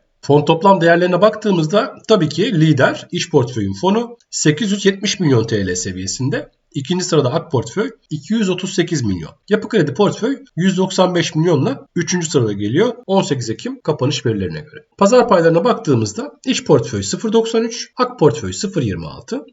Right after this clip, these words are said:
Yapı Kredi Portföy sıfır yirmi bir seviyesinde. Üç fon da çok riskli arkadaşlar. Yedi üzerinden yedi almış fonlar bunlar.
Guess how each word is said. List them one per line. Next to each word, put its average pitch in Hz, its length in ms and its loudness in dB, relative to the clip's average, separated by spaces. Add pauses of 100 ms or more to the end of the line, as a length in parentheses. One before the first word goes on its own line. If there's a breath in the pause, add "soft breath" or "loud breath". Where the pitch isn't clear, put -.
(140)
Yapı 220 220 0
Kredi 117 240 -4
Portföy 214 460 0 (220)
sıfır - 540 -6
yirmi 131 260 4
bir 90 80 -6
seviyesinde. - 580 -12 (180)
Üç 294 200 2
fon 190 220 2
da 247 80 2
çok 220 220 2
riskli 131 240 0
arkadaşlar. 123 680 0
Yedi 165 220 2
üzerinden 143 720 2
yedi 147 320 2
almış 101 280 0
fonlar 95 420 -4
bunlar. 107 360 -8